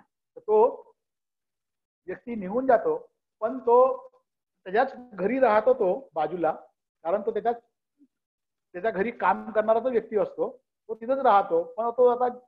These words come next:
जाणार कुठं? खूप फिरतो इकडे तिकडे, त्याला काही जागा मिळत नाही आणि तो पुन्हा तिथं अनाथ पिंडकाकडे येतो आणि माफी मागतो आणि "माझ्या हातून चूक झाली," म्हणतो. पण अनाथ पिंडक का असते? स्वतःपन्न असतं,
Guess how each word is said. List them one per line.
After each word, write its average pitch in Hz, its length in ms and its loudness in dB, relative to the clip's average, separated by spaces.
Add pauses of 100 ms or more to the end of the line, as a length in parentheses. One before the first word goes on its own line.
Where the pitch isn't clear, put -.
(280)
जाणार 226 260 2
कुठं? 233 320 0 (360)
खूप - 200 -12
फिरतो 220 220 -4
इकडे 247 220 -4
तिकडे, 247 380 0 (380)
त्याला 196 160 -4
काही 208 180 -4
जागा 185 220 -2
मिळत 214 280 -4
नाही 240 300 -2 (320)
आणि 175 200 -12
तो 226 60 -4
पुन्हा 214 320 -6
तिथं 220 100 -8
अनाथ 202 180 -4
पिंडकाकडे 202 500 -6
येतो 202 340 -2
आणि 170 380 -14
माफी 170 260 -6
मागतो 208 380 -6 (400)
आणि 175 140 -16
"माझ्या 175 260 -6
हातून 175 220 -8
चूक 208 220 -20
झाली," 170 240 -6
म्हणतो. 151 400 -12 (420)
पण 196 160 -8 (120)
अनाथ 180 220 -4
पिंडक 190 380 -10
का 175 100 -2
असते? 175 280 -6
स्वतःपन्न 175 800 -10
असतं, 151 300 -10